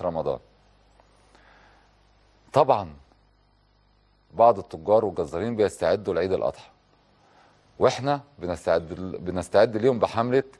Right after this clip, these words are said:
وبلاها لحمة. تعالوا نشوف التقرير ده عن حملة مقاطعة اللحوم في مصر اللي بدأت في الصعيد الرائع والجميل وانتشرت،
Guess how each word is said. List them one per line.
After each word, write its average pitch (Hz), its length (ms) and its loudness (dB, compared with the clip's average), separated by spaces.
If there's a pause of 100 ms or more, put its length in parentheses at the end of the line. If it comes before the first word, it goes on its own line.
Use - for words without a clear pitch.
(340)
وبلاها 107 420 4
لحمة. 90 220 2 (600)
تعالوا 170 260 6
نشوف 165 200 -8
التقرير 147 440 -2
ده 113 220 0 (480)
عن 110 300 2 (260)
حملة 135 380 0
مقاطعة 110 640 4 (560)
اللحوم 104 460 0
في 104 200 -6
مصر 147 320 4 (300)
اللي 165 200 6
بدأت 143 320 6
في - 80 -16
الصعيد 117 500 2 (640)
الرائع 107 360 6
والجميل 104 500 4
وانتشرت، 110 560 0